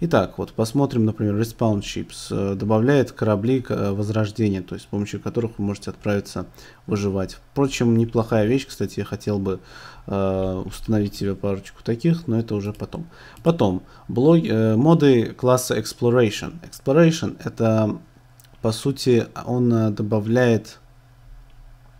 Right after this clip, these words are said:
вам, эм, как бы это объяснить, чертежи. Вообще, это чертежи и, например, и не только чес-, чертежи. В принципе, тут, по-моему, Exploration — это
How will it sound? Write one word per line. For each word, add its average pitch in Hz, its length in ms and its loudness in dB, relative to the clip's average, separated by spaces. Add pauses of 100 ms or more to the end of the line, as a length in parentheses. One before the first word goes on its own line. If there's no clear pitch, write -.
(240)
вам, 110 500 2 (140)
эм, 98 640 -4
как 101 140 -10
бы 95 100 -4
это 101 160 -6
объяснить, 98 580 -6 (1040)
чертежи. 151 640 2 (540)
Вообще, 98 360 -6
это - 220 -8
чертежи 151 880 0 (160)
и, 110 460 0 (320)
например, 113 500 2 (560)
и 147 80 2
не 180 120 12
только 170 320 6
чес-, - 280 -6 (120)
чертежи. 127 540 -2
В - 60 -8
принципе, 135 420 -2
тут, 135 260 -8
по-моему, 127 480 4
Exploration — 127 680 2
это 120 160 -4